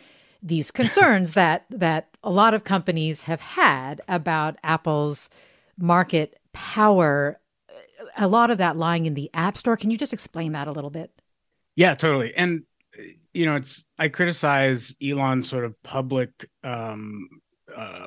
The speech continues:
Speaker 2: prodding of Apple, particularly because Apple doesn't really like it. But at the same time, you know, some of the concerns he has are,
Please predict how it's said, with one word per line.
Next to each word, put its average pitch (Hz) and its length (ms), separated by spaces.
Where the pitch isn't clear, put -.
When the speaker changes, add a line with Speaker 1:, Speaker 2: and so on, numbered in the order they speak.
Speaker 2:
prodding 127 480
of 117 160
Apple, 120 500
particularly 123 420
because 113 360
Apple 107 240
doesn't 110 300
really 113 180
like 110 240
it. 117 140
But 143 100
at 135 80
the 139 80
same 151 260
time, 139 560
you 147 120
know, 131 240
some 196 240
of 180 80
the 147 100
concerns 156 460
he 139 80
has 123 320
are, 208 320